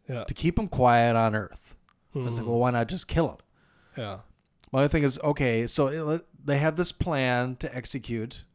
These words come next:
Speaker 2: but yeah, he wouldn't know about this plan because Richter's gonna say, "Why the fuck are we keeping him alive?"
Speaker 1: Yeah.
Speaker 2: So I guess you could also say that, uh, Cohagen probably told him something different or
Speaker 1: Hmm.
Speaker 2: wants to use in the future,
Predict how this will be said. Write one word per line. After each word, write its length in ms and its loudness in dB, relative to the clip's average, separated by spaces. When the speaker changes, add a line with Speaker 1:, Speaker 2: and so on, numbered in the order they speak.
Speaker 2:
but 120 -4
yeah, 200 2
he 120 2
wouldn't 220 2
know 140 4
about 240 2
this 120 -6
plan 320 -4
because 420 0
Richter's 340 -2
gonna 180 -2
say, 340 0
"Why 200 2
the 80 2
fuck 240 -2
are 40 -6
we 80 -2
keeping 280 -4
him 100 -8
alive?" 560 -6
Speaker 1:
Yeah. 160 0
Speaker 2:
So 520 2
I 120 -2
guess 240 -2
you 80 -2
could 100 2
also 300 4
say 320 2
that, 420 0
uh, 240 -2
Cohagen 640 4
probably 440 0
told 220 0
him 100 -2
something 440 -4
different 480 -2
or 340 -2
Speaker 1:
Hmm. 60 -4
Speaker 2:
wants 200 -2
to 100 -2
use 200 -4
in 100 -6
the 100 -6
future, 560 -4